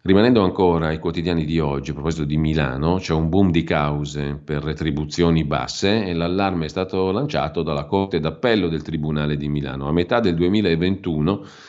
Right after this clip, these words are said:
erano centosessantanove i fascicoli pendenti, molti casi innescati prima della pandemia, ma col lavoro a distanza si teme il record. Insomma, a Milano aumentano le cause sugli stipendi, sulle retribuzioni troppo basse, datori di lavoro trascinati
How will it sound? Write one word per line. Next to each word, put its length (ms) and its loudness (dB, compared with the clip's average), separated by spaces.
erano 580 0
centosessantanove 1300 -2
i 80 0
fascicoli 1000 -4
pendenti, 800 0
molti 360 2
casi 560 -2
innescati 720 -2
prima 440 0
della 220 -4
pandemia, 640 -4
ma 120 -6
col 160 2
lavoro 340 2
a 60 0
distanza 720 -4
si 260 -2
teme 340 2
il 100 0
record. 600 0
Insomma, 400 -2
a 40 0
Milano 380 0
aumentano 560 0
le 160 0
cause 800 -4
sugli 380 0
stipendi, 560 -2
sulle 240 2
retribuzioni 760 2
troppo 600 0
basse, 720 -2
datori 380 2
di 80 4
lavoro 340 2
trascinati 760 -4